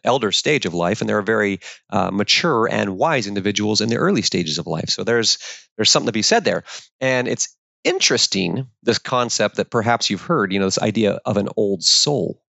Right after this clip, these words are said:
I was having a really excellent conversation with a dear friend recently about old souls. And she said, "You know, I think you're an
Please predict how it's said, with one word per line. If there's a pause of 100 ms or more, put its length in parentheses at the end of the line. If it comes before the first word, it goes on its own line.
(480)
I
was
having
a
really (300)
excellent
conversation
with
a
dear
friend
recently
about
old
souls. (280)
And
she
said, (100)
"You
know,
I
think
you're
an